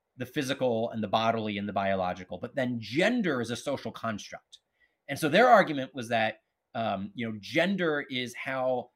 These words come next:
cultures and societies treat boys and girls, men and women differently. It's artificial, it's constructed,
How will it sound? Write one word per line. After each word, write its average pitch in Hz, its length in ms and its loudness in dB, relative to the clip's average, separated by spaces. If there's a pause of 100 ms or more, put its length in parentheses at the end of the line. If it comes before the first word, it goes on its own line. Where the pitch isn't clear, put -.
(160)
cultures 160 520 -2
and 127 120 -8
societies 120 760 -6
treat - 520 -6
boys 135 280 -2
and 120 120 -6
girls, 113 340 -6
men 107 200 -4
and 104 100 -6
women 95 340 -6 (300)
differently. 170 800 -4 (180)
It's 139 160 -10 (120)
artificial, 139 1040 0 (260)
it's - 180 -12
constructed, 135 1080 -2